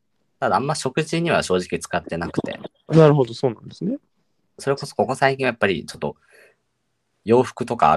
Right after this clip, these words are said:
Speaker 1: 改めてちょっと興味を持ったというか、
Speaker 2: おうおうおう。
Speaker 1: 今まであんまりそこまで使ってこなかったんですけども、
Speaker 2: うんうん。
Speaker 1: つ-、月五ぐらいは使ってますかね。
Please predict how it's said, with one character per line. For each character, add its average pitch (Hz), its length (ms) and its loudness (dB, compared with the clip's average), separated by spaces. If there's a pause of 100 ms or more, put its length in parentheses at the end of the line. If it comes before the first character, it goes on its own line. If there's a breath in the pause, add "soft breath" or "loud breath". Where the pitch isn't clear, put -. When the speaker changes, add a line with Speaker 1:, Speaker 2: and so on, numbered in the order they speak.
Speaker 1:
改 90 120 2
め 82 120 -2
て 78 120 -12
ち - 100 -14
ょ - 40 -10
っ - 100 -16
と - 200 -14
興 87 180 2
味 76 80 -2
を 76 40 -4
持 76 80 -4
っ - 60 -14
た - 100 -20
と - 100 -14
い 57 60 -12
う - 60 -20
か、 - 180 -10 (140)
Speaker 2:
お 147 60 4
う 160 40 8
お 165 40 10
う - 20 8
お 123 520 0
う。 117 40 -12 (300)
Speaker 1:
今 127 120 0
ま 123 80 0
で 98 60 2
あ 92 40 4
ん 104 60 0
ま 131 120 2
り 135 260 0 (280)
そ - 140 -16
こ - 100 -2
ま 135 140 4
で - 240 -2
使 - 180 -8
っ 90 60 -8
て - 120 -16
こ - 100 -2
な 80 100 -2
か - 100 -8
っ - 80 -14
た - 100 -16
ん - 40 -16
で - 60 -18
す - 80 -20
け - 100 -20
ど - 60 -18
も、 - 160 -16
Speaker 2:
う 147 80 -6
ん 143 240 -6
う 95 80 -10
ん。 170 180 -10 (680)
Speaker 1:
つ-、 - 220 -16
月 - 260 -2
五 101 200 6
ぐ 95 80 2
ら 71 80 2
い - 20 0
は 64 80 -6
使 - 140 -12
っ - 40 -10
て - 100 -16
ま 71 140 -12
す - 60 -20
か - 120 -18
ね。 - 220 -10